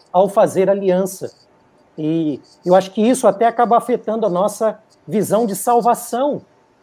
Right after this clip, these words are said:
totalmente, às vezes, desconectada com a, a minha vida na igreja. É verdade que a igreja não s-, me salva, mas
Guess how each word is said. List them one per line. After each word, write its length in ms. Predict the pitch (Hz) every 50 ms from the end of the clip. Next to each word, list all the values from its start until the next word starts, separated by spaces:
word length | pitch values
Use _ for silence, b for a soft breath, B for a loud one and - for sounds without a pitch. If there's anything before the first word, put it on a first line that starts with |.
| _ _ _ _ _ _ _ _ _ _ _ _ _ _ _
totalmente, 500 | - 262 262 - 262 220 202 220 233 254
às 80 | 208 170
vezes, 200 | 208 220 190 175
desconectada 720 | 175 185 - - 214 214 214 214 _ - 185 196 185 226
com 240 | 214 - 226 226 240
a, 220 | 240 208 247 -
a 80 | 208 190
minha 220 | 214 233 240 214
vida 260 | 143 151 208 180 220
na 100 | 214 240
igreja. 560 | 269 226 247 226 233 240 233 196 131 127 - - _ _ _ _ _ _ _
É 80 | 185 185
verdade 460 | 185 226 185 165 208 240 285 269 -
que 60 | -
a 20 | 233
igreja 340 | 170 175 185 190 180 190 185
não 120 | 190 185
s-, 240 | 185 185 - - 196
me 160 | 190 185 185
salva, 640 | 185 - - 196 170 160 160 156 139 120 127 101 - _ _ _ _ _ _ _ _ - _ _ -
mas 480 | 147 156 165 175 170 - - - _